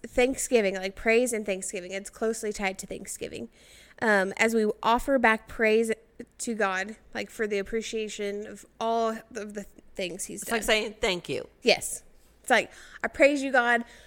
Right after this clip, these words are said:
Speaker 1: for bringing me through the storm. I praise you, God, for giving me that hundred dollars to pay my bill off." That
Speaker 2: That's
Speaker 1: kind of
Speaker 2: right.
Speaker 1: thing.
Speaker 2: You're just saying, "Thank you."
Speaker 1: Yes. And then we have worship.
Speaker 2: But it's not just.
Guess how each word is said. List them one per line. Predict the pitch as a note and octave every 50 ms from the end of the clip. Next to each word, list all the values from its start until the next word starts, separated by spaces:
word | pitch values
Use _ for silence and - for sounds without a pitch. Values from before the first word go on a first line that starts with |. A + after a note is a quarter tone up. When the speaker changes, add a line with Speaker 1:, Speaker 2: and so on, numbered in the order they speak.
| - - _ _
Speaker 1:
for | - A3 G#3 G3+ G3 F#3+
bringing | F#3 G3 G3 - A#3 A#3 B3 B3 B3+
me | B3 B3
through | B3 - B3+ B3 A#3
the | G#3+
storm. | G#3+ - - G#3+ F#3 F3 F3+ - -
I | -
praise | G3+ - - A#3 A#3+ B3 A#3+
you, | A#3+
God, | A#3 A3+ A3 G#3+ A3+
for | - G#3+ G3 F#3+
giving | G3 F#3+ - A#3 A3 A3 A3+ A3+ A#3
me | A3+ A3+
that | A3 G#3 G#3+
hundred | G#3+ A3+ G#3+ G#3 G#3
dollars | G#3 G3+ G3 G3+ G#3 G#3
to | - -
pay | - A3+ G#3 G3+
my | G3+ G3
bill | F#3+ F#3+ F3+ E3 B2
off." | G2 - - - - - - - _ _ _ -
That | D#3+
Speaker 2:
That's | C#3+ - -
Speaker 1:
kind | F#3+ -
of | -
Speaker 2:
right. | - -
Speaker 1:
thing. | - - - - - _
Speaker 2:
You're | - C#3+
just | - G3+ G#3+ - -
saying, | A3 G3 F#3 F3+ E3+ E3+ - - -
"Thank | D#3 C3+ A#2+ - -
you." | - - - - -
Speaker 1:
Yes. | G#3+ - - - - - - - - - - - - - - - - - C#4 -
And | - C4 C4 C4+
then | C4 B3+ B3 B3 A#3+ - -
we | A#3 B3
have | B3+ A#3 G#3+
worship. | A3 A#3+ D4 F4+ G4 - - - G3+ G#3+ - - - - _ _ _ - - - -
Speaker 2:
But | G#3+ G#3 F#3+
it's | F#3 F#3
not | A3+ B3 B3 F#3 E3+
just. | - F#3+ D#3+ A#2+ - - - -